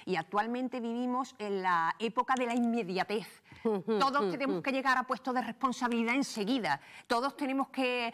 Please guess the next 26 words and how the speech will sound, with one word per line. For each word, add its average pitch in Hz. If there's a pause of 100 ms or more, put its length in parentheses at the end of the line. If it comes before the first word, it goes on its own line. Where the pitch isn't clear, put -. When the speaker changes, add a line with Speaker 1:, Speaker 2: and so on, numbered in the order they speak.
(120)
Speaker 1:
eh, 220
llegar 226
a 233
puestos 254
de 233
líderes 277
en 240
un 254
espacio -
corto 254
de 214
tiempo. 233
Y 208
eso 240
no 285
es 262
así 262
en 196
ninguna, 180 (220)
en 185
ninguna 190
profesión 160
y 165
en 160
ninguna 160
carrera. 147